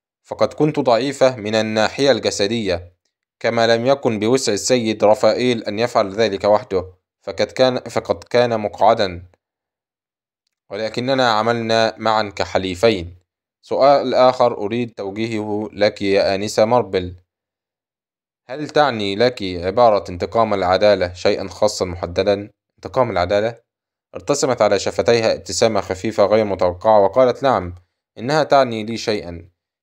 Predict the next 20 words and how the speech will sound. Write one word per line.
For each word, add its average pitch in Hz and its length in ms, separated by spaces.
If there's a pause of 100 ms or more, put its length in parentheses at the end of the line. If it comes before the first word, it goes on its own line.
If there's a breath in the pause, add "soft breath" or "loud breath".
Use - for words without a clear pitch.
(120)
كانت 139 320
تعني 113 380
لي 101 120
شيئًا، 82 440 (360)
وكانت 127 460
تعني 120 240
للسيد 104 400
رافائيل 104 400
شيئًا 101 380
أيضًا." 98 360 (800)
قلتها 131 540
له 127 300
ذات 110 240
مرة، 104 560 (380)
وقد 98 260
سره 123 460
كثيرًا 117 440
أن 107 280
أصف 123 400
نفسي 110 580